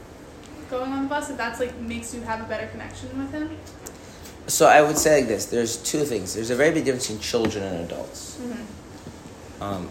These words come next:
Speaker 2: I, I, I do not teach children professionally, but I do have eight children.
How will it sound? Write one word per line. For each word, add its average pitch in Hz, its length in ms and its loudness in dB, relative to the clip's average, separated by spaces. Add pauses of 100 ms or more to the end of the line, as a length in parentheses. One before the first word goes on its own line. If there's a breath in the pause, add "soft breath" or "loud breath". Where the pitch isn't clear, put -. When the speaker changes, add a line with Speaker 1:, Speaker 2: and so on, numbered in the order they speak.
Speaker 2:
I, 131 320 10
I, - 80 4
I 135 80 8
do 139 120 4
not 127 220 4
teach - 320 -2
children 101 440 -2
professionally, 98 500 -2
but 95 100 -4
I 90 60 -4
do 90 140 -6
have 90 200 -6
eight 85 140 -8
children. 101 420 -4